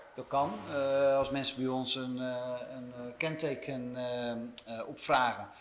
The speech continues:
of, eh, het chassisnummer, eh, opvraagt, dan kan men, heel simpel, kan men bij de dealer, eh, of bij de R D W, eh, kan men gewoon, eh,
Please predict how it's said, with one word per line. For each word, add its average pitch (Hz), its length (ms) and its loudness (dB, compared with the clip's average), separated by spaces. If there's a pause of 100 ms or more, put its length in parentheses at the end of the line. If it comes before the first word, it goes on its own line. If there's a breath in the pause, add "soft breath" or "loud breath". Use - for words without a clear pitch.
(260 loud breath)
of, - 420 -2
eh, 127 220 -2
het 120 140 2
chassisnummer, 135 840 4
eh, 113 300 -6
opvraagt, 113 560 -2
dan 110 260 -8
kan 120 160 2
men, 117 220 0
heel 123 200 0
simpel, 123 300 0
kan 127 140 0
men 127 120 0
bij 120 140 4
de 110 140 -6
dealer, 139 380 2 (440 loud breath)
eh, 123 320 0
of 156 160 -2
bij 123 200 0
de 127 80 0
R 151 180 6
D 143 60 2
W, 147 60 6 (760 loud breath)
eh, 117 280 -2 (100)
kan 156 180 6
men 139 220 4
gewoon, 127 400 0
eh, 123 60 -12